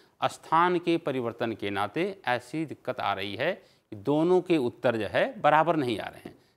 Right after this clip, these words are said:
जबकि यही योगात्मक संक्रिया के साथ जब जोड़ रहे थे तो स्थान परिवर्तन का कोई प्रभाव नहीं हो रहा था, मान बराबर हो रहे थे।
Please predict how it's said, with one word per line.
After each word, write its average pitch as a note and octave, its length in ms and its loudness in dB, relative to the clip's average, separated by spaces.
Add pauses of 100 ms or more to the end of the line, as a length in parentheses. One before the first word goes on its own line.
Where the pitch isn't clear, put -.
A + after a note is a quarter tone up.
(100)
जबकि C#3+ 320 0
यही F#3+ 480 0 (340)
योगात्मक C3+ 600 4
संक्रिया C#3 460 -2
के A#2 140 -4
साथ G#2+ 360 0
जब A2 200 -10
जोड़ D#3+ 240 4
रहे A2 280 0
थे A2 320 -6
तो - 380 -6
स्थान D3 380 -4
परिवर्तन B2+ 480 -8
का B2 140 -4
कोई D#3+ 260 -2
प्रभाव B2+ 360 -2
नहीं A#2 180 -6
हो G2 160 -10
रहा F#2+ 200 -6
था, C#3 520 -2 (240)
मान A#2 320 2
बराबर A2+ 440 2
हो C3 200 0
रहे G2 200 -6
थे। C3+ 340 -6